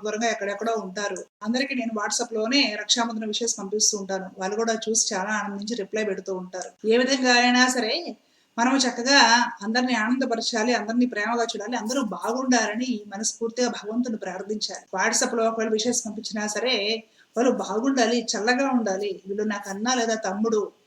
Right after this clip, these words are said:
వాళ్ళు ఎల్లవేళలా సంతోషంగా ఉండాలి, క్షేమంగా ఉండాలి, వాళ్ళకి శుభం కలగాలని పరమాత్మని మనం మనస్ఫూర్తిగా ప్రార్థిస్తూ నిండు మనసుతోటే WhatsApp లో ఇమేజ్ పంపుతాం. అవునా కదా చెప్పండి? అది కూడా శుభ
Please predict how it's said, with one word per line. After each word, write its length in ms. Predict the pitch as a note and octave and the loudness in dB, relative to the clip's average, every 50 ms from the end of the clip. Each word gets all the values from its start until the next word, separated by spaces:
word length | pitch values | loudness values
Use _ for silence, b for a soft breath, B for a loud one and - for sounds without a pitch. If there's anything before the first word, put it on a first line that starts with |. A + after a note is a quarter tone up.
| B B B B B B - | B B B B B B 2
వాళ్ళు 240 | A#3 C4+ C#4 C4 A3 | 4 6 6 6 4
ఎల్లవేళలా 460 | G#3 G3+ A3+ A#3 C4 C4 C4 B3+ C4 | 4 2 0 0 0 0 0 0 -2
సంతోషంగా 640 | C4 A#3 A3+ A3 A3+ C4+ D4 C#4+ - C4 B3 A#3 A3 | -4 -2 -4 -2 0 0 2 2 2 2 0 0 0
ఉండాలి, 280 | G#3 G#3 G#3 G#3 G#3+ G#3 | -2 -4 -4 -4 -4 -6
క్షేమంగా 600 | G#3 - - - G3+ G#3+ B3 D4 D4+ D4+ C4+ B3 | -4 -2 -2 -2 0 2 0 2 2 2 2 2
ఉండాలి, 340 | A3 G#3+ G3+ G3 G3 G3+ A3 | 0 0 0 -2 0 0 0
వాళ్ళకి 240 | G#3 F#3+ F#3 F#3+ - | -2 -2 -4 -6 -6
శుభం 320 | - G3 F#3+ - C4 C#4 | -8 -8 -6 -4 -2 0
కలగాలని 420 | C4+ A#3+ G#3+ G#3 G#3 G#3 G#3 G#3+ G3+ G3 | 0 0 -2 -2 -4 -4 -6 -6 -10 -10
పరమాత్మని 720 | F#3+ G3 A3 A#3 B3 A#3+ A#3+ B3 B3+ B3+ B3 G3+ G#3 A3 B B B B B _ - | -6 -2 0 0 0 2 0 -2 0 0 -2 -4 -6 -10 B B B B B _ -4
మనం 140 | G#3+ G#3+ G#3+ | -4 -2 -2
మనస్ఫూర్తిగా 640 | G#3 A3+ A#3+ - - A#3+ B3 B3 B3 A3+ A3 A3+ | -2 0 -2 -2 0 0 -2 -2 -2 -2 -2 -2
ప్రార్థిస్తూ 840 | A3+ - G3+ F#3+ G3+ G#3 G#3+ G#3+ B3 A#3 - - B3 A3+ G3+ G3+ A3 | -2 -2 -2 -2 -2 -2 -4 -4 0 0 0 0 0 -2 0 0 0
నిండు 260 | A3+ A3+ A3+ A3+ C4 | 0 2 2 2 2
మనసుతోటే 920 | B3+ A#3+ A3+ A#3 A#3+ - - - G#3 G3 G3 - B3+ A3+ G3 G#3 A3 A3 b b b b b _ _ G3 | 2 2 0 0 -2 -4 -4 -6 -6 -6 -4 -4 -2 -2 -2 -2 -4 -6 b b b b b _ _ -8
WhatsApp 440 | F#3+ F#3+ G3+ G#3+ - - B3+ - B3+ | -6 -4 -2 -2 -2 -2 0 0 0
లో 60 | B3+ | 0
ఇమేజ్ 380 | B3 G#3 G3+ G#3+ G#3+ G#3 - G3+ | 0 0 0 2 0 0 0 -2
పంపుతాం. 320 | F#3+ F#3 - - G3 F3+ | -6 -8 -6 -8 -8 -8
అవునా 380 | F3+ - - G3 F#3+ G#3 G#3+ A#3 | -8 -12 -12 -12 -8 -6 -6 -4
కదా 220 | A#3 G#3+ G3+ G#3 | -4 -2 -2 -2
చెప్పండి? 500 | G#3 G3 F#3 F#3 - G3+ G3+ G3 F#3+ - - _ _ _ _ - | -2 -2 -4 -6 -8 -12 -12 -12 -14 -16 -18 _ _ _ _ -6
అది 180 | G3+ F#3+ A#3+ A#3+ | -2 0 0 2
కూడా 280 | A#3+ A#3 A3+ B3 C#4+ | 2 2 2 2 0
శుభ 140 | C#4+ - A3 | -2 0 0